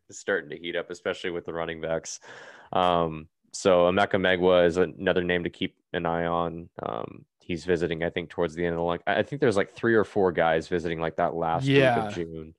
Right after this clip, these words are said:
Speaker 2: Yeah,
Speaker 1: And we
Speaker 2: another
Speaker 1: think,
Speaker 2: one.
Speaker 1: we think that, like, two or three of them could commit right after that, probably.
Speaker 2: Yeah,
Speaker 1: So.
Speaker 2: I think that will happen.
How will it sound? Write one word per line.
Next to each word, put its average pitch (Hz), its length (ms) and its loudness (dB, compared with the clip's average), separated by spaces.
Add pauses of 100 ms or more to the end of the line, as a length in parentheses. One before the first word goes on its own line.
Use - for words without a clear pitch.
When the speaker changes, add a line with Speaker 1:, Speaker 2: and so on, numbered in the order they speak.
(200)
Speaker 2:
Yeah, 135 180 4
Speaker 1:
And 127 120 2
we 123 40 2
Speaker 2:
another 147 280 6
Speaker 1:
think, 139 80 4
Speaker 2:
one. 131 180 4
Speaker 1:
we 104 80 0
think 117 160 0
that, 107 160 4
like, 87 200 2 (220)
two 110 240 0
or 92 100 4
three 87 280 0
of 82 80 4
them 82 160 -2
could 87 200 -8
commit - 400 -8
right 82 220 -4
after - 340 -6
that, 50 300 -8
probably. - 460 -12
Speaker 2:
Yeah, 135 220 0
Speaker 1:
So. - 200 -6
Speaker 2:
I 160 140 2
think 202 240 2
that 123 160 0
will 127 160 -2
happen. 117 580 -6